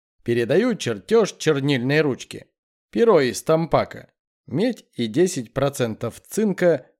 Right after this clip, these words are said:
на которое я затратил немало времени. Чертёж чернильницы непроливайки. «Ты знаешь, Дмитрий, вот эту часть будет очень сложно сделать в массовом количестве», показывает на цилиндр с поршнем.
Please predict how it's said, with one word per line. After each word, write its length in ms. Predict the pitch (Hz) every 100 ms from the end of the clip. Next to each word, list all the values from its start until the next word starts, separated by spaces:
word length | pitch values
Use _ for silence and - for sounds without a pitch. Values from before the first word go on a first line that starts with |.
| _ -
на 180 | 117
которое 480 | 113 127 196 202 202
я 140 | 190 175
затратил 560 | 180 175 180 180 175
немало 500 | 175 185 180 123 139
времени. 580 | 147 135 104 117 113 _ _ _ _ _ _ _
Чертёж 720 | - 101 90 - 220 - - _ _ _
чернильницы 760 | - 165 139 131 113 113 - 113
непроливайки. 840 | 110 113 113 120 95 - - - _ _ _ _
«Ты 160 | - 190
знаешь, 320 | 208 226 180
Дмитрий, 580 | 143 160 - 127 120 113
вот 340 | 131 170 185
эту 260 | 196 185 190
часть 600 | 190 - 214 208 - -
будет 360 | 170 185 202 202
очень 400 | 220 190 214 185
сложно 600 | - 233 170 117 131 123
сделать 580 | 92 139 185 147 -
в 140 | 117 117
массовом 680 | 160 143 107 - 123 120 107
количестве», 760 | 151 156 113 92 - - - _ _ _ _ _
показывает 680 | - 90 165 160 135 123 -
на 120 | 110
цилиндр 520 | 107 127 101 90 95
с 80 | 95
поршнем. 480 | - 98 - -